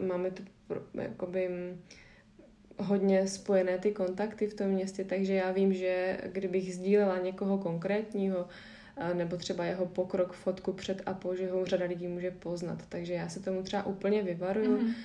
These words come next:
Speaker 1: a nechávám si opravdu psát jenom slovní recenze, jenom pár vět prostě na to,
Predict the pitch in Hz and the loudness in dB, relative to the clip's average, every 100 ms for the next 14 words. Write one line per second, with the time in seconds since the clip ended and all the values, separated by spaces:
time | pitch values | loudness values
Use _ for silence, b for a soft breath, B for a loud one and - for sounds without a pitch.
0 | B B 190 196 196 185 190 - 190 190 | B B -2 2 2 0 -2 -6 -2 0
1 | 190 190 185 185 180 175 170 - 190 185 | 0 0 -2 0 0 -2 -4 0 2 4
2 | 202 202 196 196 190 180 180 175 175 175 | 4 4 2 0 0 0 0 0 -4 -4
3 | 175 190 175 175 185 - - 180 - 180 | -2 0 0 0 -2 -8 -8 -8 -6 -6
4 | 175 - 180 | -4 -4 -4